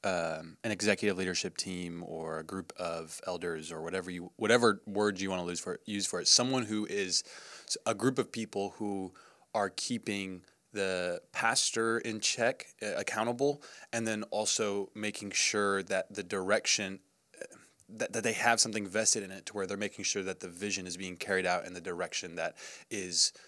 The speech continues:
for flourishing, not for growth in numbers or anything like that, but for a flourishing of the people. And so I think for me, this is something that I, I, I love talking about, one, 'cause I'm,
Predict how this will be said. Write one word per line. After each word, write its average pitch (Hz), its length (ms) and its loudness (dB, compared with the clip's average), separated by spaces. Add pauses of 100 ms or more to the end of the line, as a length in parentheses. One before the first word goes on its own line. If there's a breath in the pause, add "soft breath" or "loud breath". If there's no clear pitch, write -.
(140)
for 101 220 -4
flourishing, 95 760 4
not 98 180 0
for 92 160 -4
growth 98 440 0
in 92 200 -4
numbers 98 400 0
or 95 60 -2
anything 95 160 -4
like 92 100 -6
that, 98 160 -4
but 92 100 -10
for 98 200 -4
a 87 40 -4
flourishing 110 600 4
of 87 60 -8
the 113 80 -4
people. - 460 -6 (380 loud breath)
And - 80 -4
so 113 80 6
I - 20 4
think 127 140 0
for 113 100 4
me, 110 180 2
this 113 200 4
is 131 100 6
something 107 340 2
that 98 200 -2 (160)
I, 101 420 -4
I, 101 280 0 (400)
I 117 100 0
love 104 440 0
talking 107 200 0
about, 101 140 2
one, 98 120 -6
'cause 95 140 -4
I'm, 92 320 -2